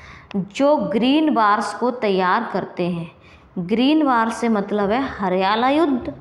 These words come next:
हरियाली युद्ध। तो हरियाली मतलब गा-, अ, जो ग्रीनरी है, तो ग्रीन बार से सेंस है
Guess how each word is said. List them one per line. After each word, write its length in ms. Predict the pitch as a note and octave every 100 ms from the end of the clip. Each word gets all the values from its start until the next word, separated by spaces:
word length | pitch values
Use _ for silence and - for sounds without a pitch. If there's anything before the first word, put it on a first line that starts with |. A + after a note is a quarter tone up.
| -
हरियाली 380 | A3 G#3 G#3+ B3
युद्ध। 300 | B3+ C#4 C#4 - - - -
तो 60 | B3+
हरियाली 800 | F#3+ G3 A#3 B3 C#4+ D#4+ D#4 - - - - - - - -
मतलब 480 | G#3 G#3 C4 B3+ F#3+
गा-, 160 | G3+ F3
अ, 640 | G#3 G3 G3 F#3+ F#3 - - - -
जो 180 | G3 G3
ग्रीनरी 560 | G3 B3 C#4+ D4+ D#4 D#4
है, 320 | D#4 C#4+ D4+ - - - - - - - - -
तो 380 | - - - - A#3+
ग्रीन 420 | G#3 C4 E4 D#4
बार 220 | C4 B3
से 220 | A#3+ B3+
सेंस 440 | A#3+ G#3+ G#3+ A3 A#3+
है 180 | C4